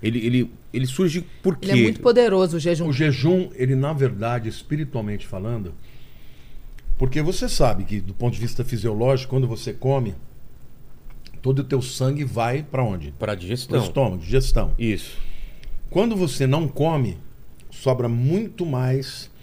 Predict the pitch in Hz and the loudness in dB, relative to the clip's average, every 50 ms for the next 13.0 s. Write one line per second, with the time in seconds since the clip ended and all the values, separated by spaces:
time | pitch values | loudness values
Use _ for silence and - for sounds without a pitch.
0 | - - - - - - - - - - - - 143 139 143 147 143 - - 165 | -20 -20 -20 -20 -20 -20 -18 -12 -10 -8 0 4 4 4 4 4 2 0 0 -2
1 | - - - 139 123 107 87 82 78 80 87 90 - - 131 143 160 151 - 120 | -2 0 0 2 0 0 -2 -4 -8 -8 -10 -8 -2 0 0 0 0 -2 0 0
2 | 131 160 202 208 208 190 151 135 127 127 127 120 117 107 - 120 98 - 120 110 | 2 4 4 4 2 2 4 4 2 2 0 -2 -4 -4 -6 -6 -6 -4 -6 -6
3 | - - 104 - - - - - - - - - - - - - - - - - | -4 -6 -8 -8 -10 -14 -14 -14 -16 -16 -18 -18 -18 -18 -18 -20 -20 -14 -8 2
4 | 101 131 139 135 131 - - 120 - 131 143 147 135 101 73 - - - - - | 6 6 6 6 6 2 0 2 4 6 6 6 4 2 -2 -6 -12 -18 -20 -18
5 | - - - - - - - - 120 147 196 233 175 - 131 123 120 107 110 - | -18 -18 -18 -20 -20 -20 -12 -8 -4 -2 -2 -2 2 4 4 4 4 2 2 2
6 | 131 131 117 117 123 127 135 143 139 139 131 135 135 143 147 147 123 127 - - | 4 4 6 6 6 4 4 4 4 4 4 6 6 8 8 8 6 6 4 4
7 | 131 131 131 131 135 131 131 120 127 131 139 131 131 - 120 101 90 82 78 - | 4 6 6 6 6 6 6 6 6 6 4 4 2 2 2 2 2 -2 -4 -8
8 | - - - - - - - - - - - - - - - 104 95 87 - 139 | -14 -14 -14 -16 -14 -14 -16 -16 -16 -18 -20 -20 -10 -4 -2 0 0 2 2 2
9 | 131 123 123 123 131 143 127 131 - 107 - - 101 98 - - 123 127 147 170 | 4 4 4 4 4 4 2 0 -4 -10 -10 -10 -12 -10 -6 -4 -2 0 0 2
10 | 156 147 147 147 143 139 127 - 101 98 92 95 90 82 - - - - - - | 2 0 0 0 0 0 -2 -2 -2 0 0 -2 -2 -4 -6 -12 -18 -20 -20 -16
11 | - - - - - - - - - - - - - - - - - - - - | -14 -14 -14 -12 -12 -12 -12 -12 -14 -14 -14 -14 -14 -14 -14 -14 -4 -2 0 0
12 | - - - - - - - 196 220 185 202 151 120 95 120 156 185 165 139 | 0 -2 -4 -8 -10 -6 -4 -2 4 6 6 6 6 4 4 4 4 2 0